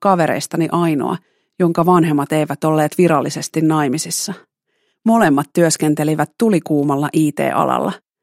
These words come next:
Niissä ympyröissä he tapasivat. Ensimmäinen kotini oli Malmilla Helsingissä, jonne he toivat minut naisten klinikalta reteästi taksilla.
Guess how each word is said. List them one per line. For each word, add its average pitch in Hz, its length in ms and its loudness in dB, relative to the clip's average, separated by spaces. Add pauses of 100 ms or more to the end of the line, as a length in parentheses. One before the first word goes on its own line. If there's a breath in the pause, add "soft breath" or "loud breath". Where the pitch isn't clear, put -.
(300)
Niissä 180 300 2
ympyröissä 160 560 0
he 175 140 0
tapasivat. - 720 -6 (1400)
Ensimmäinen 160 640 4
kotini 160 420 2
oli 165 160 2
Malmilla 180 560 0
Helsingissä, 175 840 -4 (640)
jonne 185 280 4
he 185 60 0
toivat 185 460 2
minut 160 280 0 (120)
naisten 175 440 2
klinikalta 156 640 -2
reteästi 175 680 -2
taksilla. - 520 -4